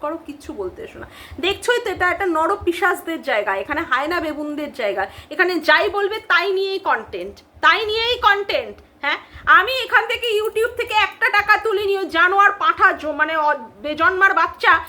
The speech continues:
আমাকে বলে, "তুই এখানে YouTube-এ এসে কেন তোর চিকিৎসার আপডেট দিস না?" কেন রে? এখানে আপডেট দেবো? আমি কি YouTube থেকে টাকা তুলেছি যে আমি এখানটা আপডেট দিতে বাধ্য?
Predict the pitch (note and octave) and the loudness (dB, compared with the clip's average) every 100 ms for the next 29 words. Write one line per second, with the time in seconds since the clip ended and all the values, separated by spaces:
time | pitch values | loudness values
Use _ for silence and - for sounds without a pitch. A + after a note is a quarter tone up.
0 | - - D#4+ F4+ G4+ F#4+ G4 F4+ F4+ A4 | -4 2 4 2 2 2 0 -2 -2 0
1 | G4 A4 G4+ F4 F#4 F#4 G4+ G#4 G4 G4 | 0 -2 0 0 2 2 0 -2 -4 -4
2 | G#4 F4 F4+ G#4+ A4+ A4+ A#4 F#4+ D4 - | -4 -2 -2 -2 0 2 2 2 -4 -12
3 | E4 F#4+ - F#4 E4 C4 D4 B3 C4+ - | -6 -6 0 0 0 -2 -8 -10 -14 -10
4 | C#4+ F#4 A4 A#4+ E4 A3+ - - - D4 | -2 0 4 4 2 -2 -10 -20 -6 0
5 | F#4+ G4 F#4 G4+ G4 G#4 G#4+ F#4+ G4 G4 | 4 4 4 0 -6 0 4 4 4 -4
6 | G#4 G#4 G4+ G#4+ G#4 G4+ F4 F#4 G#4+ G#4+ | -2 0 -2 -6 -8 -4 -2 0 -2 -2
7 | E4 G4 E4 D#4 E4 E4+ F#4 E4+ F4 C#4 | 0 -2 0 0 0 -4 -4 -2 2 2
8 | B3+ D4+ D4+ E4+ F4+ F#4 D4+ D4+ G4 A#4+ | 2 -6 -4 -4 -2 2 2 4 2 0